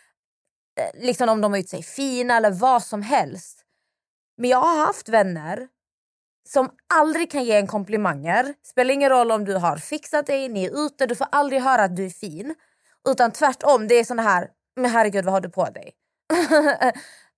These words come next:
Och "Oj, eh, ja, oj vad mycket s-, smink du hade idag", eller vad som helst. Det blir såna här grejer istället.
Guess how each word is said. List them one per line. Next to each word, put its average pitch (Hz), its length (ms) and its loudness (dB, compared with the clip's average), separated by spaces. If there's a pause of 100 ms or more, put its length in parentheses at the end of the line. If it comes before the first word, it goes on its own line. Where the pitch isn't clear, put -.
(140)
Och - 140 0 (180)
"Oj, 190 260 0 (280)
eh, 247 60 6 (200)
ja, 226 400 4
oj 262 140 6
vad 226 100 -2
mycket 220 560 0
s-, - 180 -20 (220)
smink 254 320 -4
du - 60 0
hade 170 160 2
idag", 170 120 2
eller 190 120 2
vad 208 200 2
som 196 120 -12
helst. - 400 -6
Det 208 120 -2
blir 240 200 -2
såna 233 180 -4
här 247 280 0
grejer 180 340 -6
istället. 170 460 -6